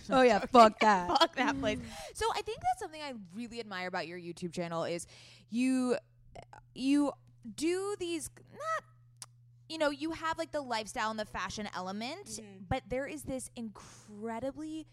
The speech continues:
Speaker 1: humorous added element to you, and
Speaker 2: Thank you.
Speaker 1: it makes it so much more enjoyable. And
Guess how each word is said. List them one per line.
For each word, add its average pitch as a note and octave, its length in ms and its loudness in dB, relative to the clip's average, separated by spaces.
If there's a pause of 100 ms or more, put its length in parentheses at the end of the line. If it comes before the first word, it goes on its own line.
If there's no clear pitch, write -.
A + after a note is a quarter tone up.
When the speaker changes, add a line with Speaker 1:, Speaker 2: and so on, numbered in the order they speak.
(140)
Speaker 1:
humorous F#3+ 1040 -8 (800)
added C4 520 4 (120)
element F#3+ 840 -2
to G#3+ 240 -4
you, E3+ 320 -6 (300)
and A3 340 -2
Speaker 2:
Thank A#3 320 -8
you. - 160 -10
Speaker 1:
it D4 240 -6
makes C4 420 -10
it F#4+ 320 -12
so - 480 -14
much G4+ 220 -12
more A3 220 -8
enjoyable. D3+ 800 -8
And A#3 240 -6